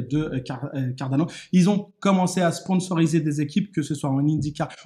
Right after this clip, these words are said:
ou que ce soit dans le football aux États-Unis. L'Inter de Miami, par exemple, l'équipe de Lionel, euh, Messi. Et ils ont établi des contacts avec des entreprises comme TikTok pour qu'elles utilisent leur technologie pour promouvoir la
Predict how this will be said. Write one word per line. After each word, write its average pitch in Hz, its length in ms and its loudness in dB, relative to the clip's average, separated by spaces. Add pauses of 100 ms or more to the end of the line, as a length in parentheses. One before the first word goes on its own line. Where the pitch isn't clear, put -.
ou 247 160 10
que 190 120 0
ce 180 140 -2
soit 170 160 -2
dans 147 100 0
le 151 60 2
football 147 320 0
aux 131 60 2
États-Unis. 135 600 -2
L'Inter 160 460 0
de 139 80 0
Miami, 135 300 2
par 135 120 -6
exemple, 135 300 -4
l'équipe 147 560 0
de 147 260 2 (260)
Lionel, 151 460 4
euh, 127 140 0
Messi. 127 420 2 (140)
Et 226 140 4
ils 214 200 6
ont 220 240 2 (200)
établi 196 440 2
des 165 120 0
contacts 180 380 -4
avec 127 180 -2
des 123 220 -4
entreprises 180 500 -2
comme 247 300 -2
TikTok - 420 -6 (200)
pour 214 180 6
qu'elles 135 380 0
utilisent 185 500 2
leur 113 220 -8
technologie 165 720 -2 (100)
pour 120 240 -6
promouvoir 143 800 -2
la 110 180 -12